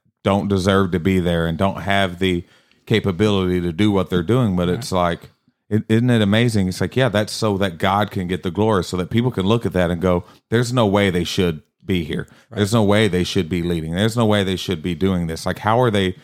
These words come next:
Speaker 1: able to do this?" Like, it's God. Like, it's
Speaker 2: Mm-hmm.
Speaker 1: just God. That's why I tell people when I get up and preach, it's like, I'm not that good of a speaker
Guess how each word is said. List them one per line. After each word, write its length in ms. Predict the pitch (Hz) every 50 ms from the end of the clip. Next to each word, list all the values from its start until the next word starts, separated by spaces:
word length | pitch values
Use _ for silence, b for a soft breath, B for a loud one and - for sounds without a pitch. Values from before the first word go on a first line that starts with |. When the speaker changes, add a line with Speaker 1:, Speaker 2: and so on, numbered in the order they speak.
| b b b b -
Speaker 1:
able 220 | 104 104 95 98
to 100 | 95 92
do 120 | 95 131
this?" 220 | 135 110 87 - -
Like, 140 | 87 82 - _ _ _
it's 200 | 92 85 - -
God. 500 | - _ 90 95 101 117 113 78 - -
Like, 160 | 87 90 - 104
it's 120 | 98 90
Speaker 2:
Mm-hmm. 40 | 127
Speaker 1:
just 220 | 110 101 85 82
God. 340 | - 98 113 117 85 76 B B B B B B B B B B B B
That's 160 | - 101 98 -
why 120 | 110 101
I 20 |
tell 180 | 95 - 104 95
people 300 | 82 98 98 92 113 110
when 100 | 104 92
I 80 | 90 85
get 160 | 82 92 90
up 140 | 85 - 87
and 120 | 82 80
preach, 360 | - - 127 135 131 101 -
it's 160 | 85 - -
like, 200 | 98 87 82 - - -
I'm 380 | 92 98 110 113 107 98 92
not 240 | 90 87 92 92 -
that 160 | 101 85 82
good 100 | 90 92
of 100 | 85 78
a 60 | 82
speaker 540 | 80 - - 139 139 123 - 80 78 - -